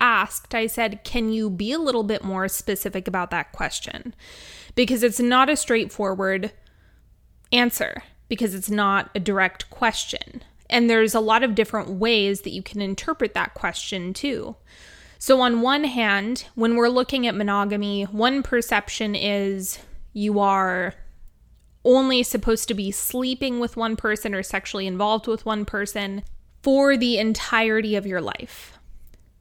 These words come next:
So that is obviously a really extreme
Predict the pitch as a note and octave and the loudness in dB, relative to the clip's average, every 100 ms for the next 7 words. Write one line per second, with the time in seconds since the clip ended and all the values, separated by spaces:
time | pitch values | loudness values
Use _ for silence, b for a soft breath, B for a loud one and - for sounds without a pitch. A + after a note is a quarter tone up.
0 | - - - B3+ B3 - G#3 C4 D4+ F4 | -8 0 4 6 6 4 2 4 4 2
1 | C#4+ A#3 G#3+ A3 A3 - A3 - F#3+ G#3 | 4 2 2 0 0 0 -2 -2 -2 -2
2 | G#3+ G3+ G3+ - - - - G3+ G3+ G#3 | -2 -2 -6 -6 -6 -6 -4 -4 -2 -2
3 | G#3+ G#3+ | -2 -4